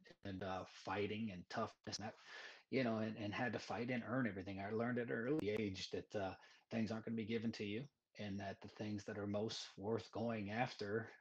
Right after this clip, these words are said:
um, are, are certainly enjoyed better when you earn them rather than when they're given to you. And so, um, just kind of, I guess I appreciated at an early age that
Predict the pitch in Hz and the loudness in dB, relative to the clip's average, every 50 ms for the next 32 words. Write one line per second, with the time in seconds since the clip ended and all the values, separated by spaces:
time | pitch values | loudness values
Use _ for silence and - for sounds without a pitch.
0 | - - - 104 101 101 101 98 107 - - 104 107 113 - - 107 104 - - | -16 -10 -6 -6 -4 -2 -4 -4 -4 -4 -4 -2 -2 -2 -2 -4 -4 -2 0 0
1 | 139 - 117 113 107 101 95 - 120 120 113 107 92 - 104 110 110 110 107 101 | 0 0 0 0 0 -2 -2 0 0 0 0 0 -2 -4 -4 -2 0 0 0 0
2 | 95 95 98 107 - 104 110 117 120 113 104 - - 92 - 104 95 98 98 104 | 0 -2 -4 -4 -2 0 2 4 4 4 2 -2 -6 -8 -6 -4 -4 -2 -2 -2
3 | 98 95 92 92 95 95 90 85 - _ _ _ _ _ - - 110 95 92 87 | -2 -4 -4 -4 -4 -4 -6 -6 -8 _ _ _ _ _ -4 -2 -2 -2 -2 -4
4 | 82 - - 87 87 - - - - - - - - - - - 113 107 101 - | -8 -8 -10 -12 -12 -12 -14 -14 -16 -16 -16 -16 -18 -18 -6 -2 -2 0 0 0
5 | - 113 107 107 101 101 101 - _ - 117 104 101 95 95 95 95 98 90 - | 0 0 0 0 0 -2 -2 -6 _ -6 -4 -2 -2 -2 -2 -2 -4 -6 -8 -10
6 | _ _ _ _ _ _ _ - 104 113 - - 117 117 113 104 101 110 104 101 | _ _ _ _ _ _ _ -8 -6 -6 -4 -2 0 2 2 2 0 -2 -4 -4
7 | 101 92 117 120 - - 104 101 - - 120 117 - 120 110 101 98 95 104 101 | -4 -2 -2 0 0 0 -2 -4 -2 -2 0 0 2 2 0 0 0 -2 -2 -2
8 | 107 113 110 98 92 98 113 131 120 107 95 - - - 101 101 95 | 0 0 0 0 0 0 -2 -2 -2 -2 -4 -6 -6 -6 -6 -6 -6